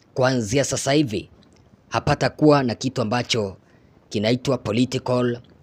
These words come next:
assassination pamoja na mambo kama killings. Wakenya wakaweza kujiuliza maswali mengi, wakaashumu hayo. Rais wetu, by the way, amekuwa akijiaibisha, amekuwa akijiembarrass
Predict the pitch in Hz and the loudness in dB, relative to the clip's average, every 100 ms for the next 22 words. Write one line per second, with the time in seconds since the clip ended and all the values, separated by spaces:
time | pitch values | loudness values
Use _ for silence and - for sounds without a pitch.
0 | _ - - 117 104 - 113 160 - 156 | _ -4 -2 -4 -4 -2 2 4 4 2
1 | 151 - - _ - _ - 104 123 127 | -2 -8 -20 _ -20 _ -8 -2 0 2
2 | 123 117 107 - 123 110 120 135 120 - | 4 2 0 -6 -4 -2 -2 -2 -2 -2
3 | 127 113 _ - 233 180 113 80 - - | -4 -6 _ 0 2 2 0 -2 -12 -14
4 | - _ _ _ - 82 127 120 107 107 | -16 _ _ _ -12 -8 -6 -4 -4 -2
5 | 120 107 110 104 110 107 123 107 98 92 | 0 0 -2 -2 -2 0 0 0 -2 -2
6 | - 135 117 135 156 156 - 104 110 95 | -2 -2 0 2 0 0 -6 -8 -8 -6
7 | - 131 107 87 - 110 90 - _ _ | -2 -2 -2 -4 -4 -4 -4 -8 _ _
8 | - - - - - - - - 196 - | -20 -20 -20 -20 -20 -20 -6 2 4 6
9 | 233 302 311 127 131 - - - - - | 6 6 4 0 -2 -4 -16 -20 -20 -20
10 | - - - - 151 165 170 190 127 87 | -20 -20 -12 0 4 6 8 8 8 2
11 | - 160 170 170 220 190 147 135 127 131 | -4 0 0 4 2 2 0 0 0 2
12 | 147 - 104 - _ _ _ _ _ _ | 4 4 0 -8 _ _ _ _ _ _
13 | - 160 156 156 202 - 151 151 135 120 | -2 2 2 4 2 2 4 4 4 2
14 | 165 127 - - | 0 0 -4 -12